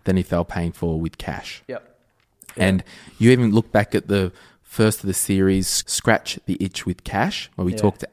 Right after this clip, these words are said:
Speaker 1: Asher about buying a car with cash as
Speaker 2: Yes.
Speaker 1: opposed to getting a loan. He was more considered,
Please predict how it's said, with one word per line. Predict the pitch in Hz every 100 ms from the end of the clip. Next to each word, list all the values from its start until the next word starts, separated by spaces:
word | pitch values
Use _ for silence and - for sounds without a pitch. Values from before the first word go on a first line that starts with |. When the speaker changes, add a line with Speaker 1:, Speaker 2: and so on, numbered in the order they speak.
| -
Speaker 1:
Asher | 95 - 143 202
about | 90 92 - 85
buying | 90 90 87
a |
car | - 90 82 82 -
with | 80 -
cash | - 113 190 - -
as | 87
Speaker 2:
Yes. | 98 95
Speaker 1:
opposed | 92 87
to | -
getting | 92 87 82
a |
loan. | 80 85 143 208 240 - - - _ _ _ -
He | 98 95 87 87 - _ _ _ -
was | 95 90 - - -
more | 95 98
considered, | - 95 - 95 92 90